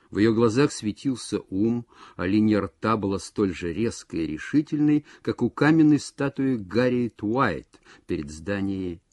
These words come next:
больницы. Имя, которое она указала в карточке, было не Сандра Стэнсфилд, а Джейн Смит. Осмотр показал, что она примерно на втором месяце беременности.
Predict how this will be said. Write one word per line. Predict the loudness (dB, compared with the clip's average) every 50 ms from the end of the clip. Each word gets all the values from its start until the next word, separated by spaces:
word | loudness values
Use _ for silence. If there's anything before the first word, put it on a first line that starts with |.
| _ _ _ _ _
больницы. | -18 -10 -8 -6 -6 -4 -4 -4 -6 -8 -10 -12 -20 -20 -20 _ _ _ _ _ _ _ _ _ _ _ _ _ _ _ _ _
Имя, | 0 2 4 4 4 4 2 -4 -10 _ _ _ _ _ _ _ _ _
которое | _ -12 -10 -8 -6 -6 -4 -4
она | -4 -6
указала | -6 -6 -8 -6 -6 -6 -6 -6
в | -8 -10 _
карточке, | -4 -4 -4 -4 -6 -10 -12 -12 -12 -14 _ -10 -8
было | -4 -2 -2 0 2
не | 2 2 0
Сандра | 0 -4 -6 -2 0 0 2 0 0 -4 -8 -12 -16
Стэнсфилд, | -16 -18 -20 -20 _ -10 -10 -10 -10 -12 -14 -18 -18 -16 -18 -18 -18 _ _ _ _ _ _ _ _ _ _ _ _
а | -12 -12
Джейн | -12 -12 -12 -6 -2 0 0 0 0 -2
Смит. | -6 -14 -10 -4 -2 -2 -2 -2 -4 _ _ _ _ _ _ _ _ _ _ _ _ _ _ _ _ -20 -20 -20 -6 -2
Осмотр | 0 0 4 6 6 6 6 4 0
показал, | -2 -4 -2 2 2 2 2 2 0 0 -2
что | -4 -4 0 2 2
она | 4 4 4 4 4 4 2 0 -2 -10 -8 _
примерно | 0 4 6 6 6 6 6 6 4 6
на | 6 4 2
втором | 0 -2 -2 0 0 2 2 2
месяце | 2 2 2 0 -2 -4 -10 -14 -16 -8 -8 -8
беременности. | -6 -2 -2 -2 0 0 -2 -2 -4 -8 -12 -16 -16 -18 -20 -20 _ -20 -20 -20 -20